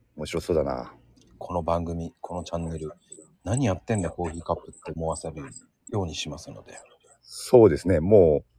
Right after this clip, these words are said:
Speaker 1: う、思われかけてるとは思うけど。
Speaker 2: いや、そんなことないよ。
Speaker 1: <laughs> いや、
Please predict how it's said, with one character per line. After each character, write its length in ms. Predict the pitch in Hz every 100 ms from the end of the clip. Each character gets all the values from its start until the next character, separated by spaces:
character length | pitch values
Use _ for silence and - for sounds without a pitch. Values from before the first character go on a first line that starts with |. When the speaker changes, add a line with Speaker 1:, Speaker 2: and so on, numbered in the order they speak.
| _ _ _ _ _ - _ _ _ _ _ _ _
Speaker 1:
う、 0 |
思 220 | 123 143
わ 100 | 143 151
れ 120 | -
か 140 | -
け 120 | - 131
て 120 | 131
る 120 | 131
と 120 | -
は 60 | 95
思 220 | 90 123
う 40 |
け 160 | 98 -
ど。 100 | -
Speaker 2:
い 20 |
や、 60 | - - - 90 - -
そ 80 | -
ん 40 |
な 80 | 131
こ 80 | 170 - -
と 80 |
な 160 | 104 95
い 60 | 82
よ。 200 | - - _ _ - - - - 277 - _ _ _
Speaker 1:
<laughs> 1000 | _ _ - - 185 - _ - 208 -
い 60 |
や、 160 | -